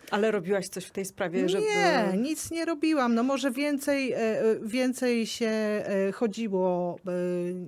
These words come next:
Speaker 2: nie wiem, po południu, tak? Ale to nie były jakieś takie rzeczy, które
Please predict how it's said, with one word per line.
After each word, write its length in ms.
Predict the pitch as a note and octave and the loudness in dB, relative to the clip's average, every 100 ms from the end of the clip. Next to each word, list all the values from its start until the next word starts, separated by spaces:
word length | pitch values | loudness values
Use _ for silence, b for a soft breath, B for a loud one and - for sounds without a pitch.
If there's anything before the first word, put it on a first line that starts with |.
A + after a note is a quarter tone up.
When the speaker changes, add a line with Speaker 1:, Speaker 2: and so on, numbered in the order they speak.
| - - - | -14 -16 -10
Speaker 2:
nie 160 | F#3 F#3 | -6 -2
wiem, 240 | F3+ F#3 | -2 -2
po 140 | E3+ | -4
południu, 640 | F3 F#3+ G3 G3+ F3+ F#3+ F3+ | 0 2 2 2 -2 -2 -2
tak? 340 | F3+ F#3 F#3+ | -2 -2 -2
Ale 140 | B3 C#4+ | -4 -4
to 120 | E4+ | -2
nie 120 | F4 | -2
były 240 | E4+ F4+ D4+ | 2 2 2
jakieś 260 | A#3+ G3+ | -2 -6
takie 500 | - F#3+ F#3 F3+ F3+ | -6 -6 -4 -4 -4
rzeczy, 260 | F3+ G3 F#3+ | -6 -6 -8
które 240 | - F#3+ | -6 -6